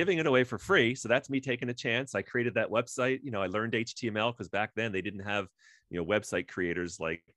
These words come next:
like they have now. So I had to learn H T M L, program a website, put it up there. So I'm spending a ton of my own time, but, but learning some very valuable things and then sharing my music, getting some feedback.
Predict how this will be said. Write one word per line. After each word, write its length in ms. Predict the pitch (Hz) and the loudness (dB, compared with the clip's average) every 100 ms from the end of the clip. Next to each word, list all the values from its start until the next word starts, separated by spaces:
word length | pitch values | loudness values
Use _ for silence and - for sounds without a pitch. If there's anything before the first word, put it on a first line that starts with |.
| - | -8
like 160 | 85 | -6
they 120 | - 87 | -4 -2
have 200 | 85 98 | -2 -2
now. 220 | 107 98 | -2 0
So 120 | 98 | 0
I 40 | |
had 80 | 101 | -2
to 60 | 95 | 0
learn 200 | 98 98 - | -2 -4 -4
H 200 | 104 - | -4 -4
T 140 | - 110 | -8 -4
M 80 | |
L, 160 | 104 104 | -2 -2
program 460 | - 104 107 110 104 | -2 -2 0 0 0
a 60 | |
website, 500 | 98 101 - 104 101 | 0 -2 -2 -4 -4
put 180 | - 104 | -4 -4
it 80 | 110 | -2
up 140 | 110 - | -2 -2
there. 280 | 104 101 - _ | -2 -2 -6 _
So 140 | - 110 | -8 -6
I'm 60 | |
spending 320 | - 185 190 | -4 -6 -2
a 40 | 110 | -2
ton 220 | - 151 | -2 -4
of 60 | 123 | -2
my 120 | 104 | -2
own 140 | 98 | -2
time, 380 | - 117 113 95 | -4 -2 -2 -2
but, 140 | - - - | -6 -8 -8
but 100 | 104 | -2
learning 260 | 139 175 | -2 -2
some 160 | - 120 | -4 -2
very 200 | 120 143 | -2 0
valuable 380 | 113 113 117 123 | 2 2 0 -4
things 420 | 101 87 117 - - - - 104 | -2 -2 -4 -12 -20 -20 -8 -4
and 120 | 101 | 0
then 240 | 101 101 - - | 0 -2 -12 -6
sharing 380 | - 117 139 | 2 4 4
my 200 | 143 139 | 2 2
music, 380 | 139 101 104 107 - - - | 2 0 0 -2 -4 -20 -6
getting 200 | 92 120 | -2 -2
some 180 | 123 127 | -4 -6
feedback. 540 | - 107 90 90 101 | -2 -2 2 2 0